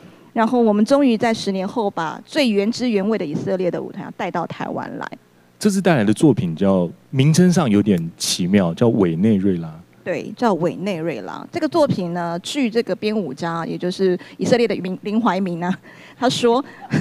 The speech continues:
Speaker 1: <laughs> 他说呢，这个，这个想法我已经孕育了六十年了。然后呢，终于可以在现在这个时间点做。其实大家都知道，他其实即将要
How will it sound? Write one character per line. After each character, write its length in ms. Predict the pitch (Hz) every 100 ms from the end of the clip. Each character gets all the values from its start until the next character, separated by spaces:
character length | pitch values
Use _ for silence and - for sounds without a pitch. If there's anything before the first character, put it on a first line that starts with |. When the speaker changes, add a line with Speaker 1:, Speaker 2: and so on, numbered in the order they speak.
| - 381 - - -
Speaker 1:
<laughs> 840 | - - - - _ - - -
他 100 | 415
说 280 | - 339 339
呢， 200 | 285 277
这 140 | 269
个， 100 | 294
这 200 | - -
个 60 | 320
想 280 | - 190 254
法 120 | 233
我 100 | 226
已 40 |
经 120 | 208 220
孕 220 | 240 233
育 40 |
了 80 | 202
六 280 | 196 247 185
十 280 | 180 - 143
年 200 | 151 - -
了。 180 | - 233 _ - - _
然 140 | 190
后 140 | 214 233
呢， 180 | 190 185
终 240 | 254 262
于 60 | 196
可 160 | 233
以 20 |
在 140 | 175 208
现 260 | 233 214
在 100 | 185
这 120 | 180 170
个 80 |
时 140 | 170 156
间 200 | 170 175
点 100 | 147 -
做。 240 | 170 - -
其 100 | -
实 40 | 247
大 80 | 285
家 60 |
都 60 | 285
知 120 | 240
道， 100 | 220
他 100 | 240
其 160 | 240 170
实 80 |
即 140 | 175 175
将 160 | 185
要 80 | 180